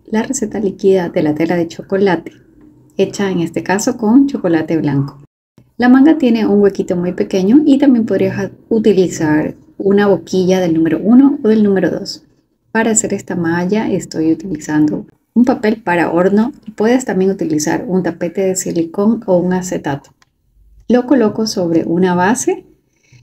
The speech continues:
y empiezo a hacer todas las conchitas que van a formar esta red. Esto lo puedo dejar al ambiente de un día para el otro o llevarlo a refrigeración por unos treinta minutos. Este pastel fue una temática diferente y también utilicé la misma técnica.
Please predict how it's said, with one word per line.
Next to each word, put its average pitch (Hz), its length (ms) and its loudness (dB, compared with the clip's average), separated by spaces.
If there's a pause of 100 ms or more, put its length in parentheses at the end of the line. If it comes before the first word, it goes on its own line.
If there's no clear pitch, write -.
(140)
y 262 160 6
empiezo 220 460 2
a - 20 0
hacer 214 260 -4
todas 220 240 0
las 240 160 0
conchitas 214 460 -2
que 185 120 -2
van 165 160 -2
a 180 60 -4
formar 170 540 -2 (100)
esta 185 320 -4
red. 139 200 -8 (1080)
Esto 233 280 -2
lo 226 120 2
puedo 180 160 0
dejar 180 420 0
al 175 120 -2
ambiente 180 520 -2 (260)
de 175 60 0
un 175 200 0
día 160 280 2
para 185 140 -4
el 220 120 2
otro 202 320 0
o 254 120 2
llevarlo 226 580 0
a 208 100 -4
refrigeración 208 840 -4
por 175 240 -4
unos 185 480 -6
treinta 190 340 -4
minutos. - 640 -2 (1400)
Este 220 240 0
pastel 226 380 -2
fue - 140 0
una - 160 4
temática 170 440 -2
diferente 170 720 2
y 190 120 0
también 160 420 2
utilicé 185 480 0
la 165 100 -2
misma 175 520 -2
técnica. - 460 -4